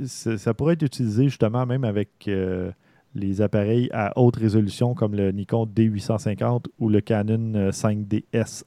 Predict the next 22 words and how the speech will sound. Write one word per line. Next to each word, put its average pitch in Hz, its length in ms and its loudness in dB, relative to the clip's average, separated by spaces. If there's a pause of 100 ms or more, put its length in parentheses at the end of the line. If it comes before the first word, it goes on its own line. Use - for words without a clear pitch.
R, 98 640 -2
qui 101 120 -6
est 90 80 -6
de 92 460 -6
cinquante 107 680 -6 (120)
mégapixels, 107 640 -4
si - 100 -10
c'est 120 140 -2
pas 107 140 -2
plus. - 400 -4 (440)
Donc, 92 300 -8
euh, 90 100 -2 (760)
du 110 240 -2
verre 107 480 4
de, 95 320 2
de 107 100 6
bonne 127 240 8
qualité 104 540 0
dans, 92 320 -6
dans 98 140 -6
cet - 200 -6
objectif-là. 101 600 -8